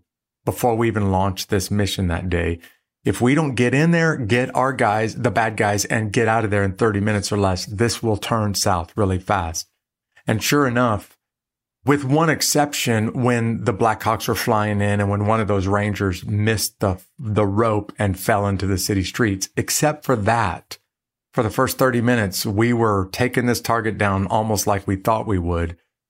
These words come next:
And then at the thirty minute mark, Black Hawk started getting shot down. And not one,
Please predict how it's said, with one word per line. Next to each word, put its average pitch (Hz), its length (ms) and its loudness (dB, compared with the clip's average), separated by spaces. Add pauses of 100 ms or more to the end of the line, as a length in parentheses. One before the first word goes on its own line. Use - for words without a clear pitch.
(160)
And 110 200 0
then 110 100 2
at 110 140 -2
the 107 80 2
thirty 113 320 0
minute 107 280 0
mark, 92 320 0
Black 90 340 -2
Hawk 92 200 -4
started 92 300 -2
getting 92 220 -2
shot 92 320 -4
down. 82 280 -4
And 104 200 0
not 110 240 0
one, 92 580 0